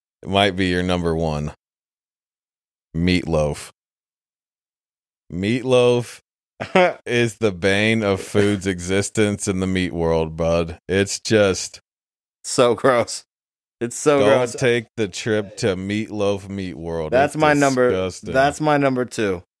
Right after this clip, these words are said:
Speaker 1: Oh, that's your number two?
Speaker 2: Yeah, we might as well get it out of the way. That's my number two.
Speaker 1: Yeah, bro. So bad.
Speaker 2: It's so gross. It's like dehydrated hamburger. I don't even know how to explain it. It's,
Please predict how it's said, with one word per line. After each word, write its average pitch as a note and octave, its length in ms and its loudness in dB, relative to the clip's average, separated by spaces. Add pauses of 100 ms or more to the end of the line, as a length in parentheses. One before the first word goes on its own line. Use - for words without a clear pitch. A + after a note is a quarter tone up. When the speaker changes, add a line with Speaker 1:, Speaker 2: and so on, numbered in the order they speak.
(140)
Speaker 1:
Oh, G#2 140 2
that's G2+ 160 -2
your F#2+ 80 -4
number F#2 260 -4
two? A2 180 -2
Speaker 2:
Yeah, B2 400 4
we A#2 60 -2
might C#3 200 4
as C3 80 0
well C3 100 0
get B2+ 180 2
it - 40 2
out A#2 120 4
of A2+ 60 0
the A2 80 -6
way. G#2+ 160 -2
That's B2 280 -2
my C#3+ 140 2
number A#2 260 -2
two. G2+ 200 -2
Speaker 1:
Yeah, F2+ 280 0
bro. E2 340 -4
So G#2+ 500 0
bad. F2 500 0 (180)
Speaker 2:
It's A#2 200 -10
so C3+ 340 4
gross. A#2 320 2
It's B2+ 240 -4
like G#2 260 0
dehydrated B2 1000 2
hamburger. A2+ 580 -2
I B2 140 4
don't C#3 100 4
even A2 320 2
know G#2+ 180 0
how A2 140 0
to G#2 80 0
explain G2 560 -6
it. F2 80 -4
It's, - 220 -10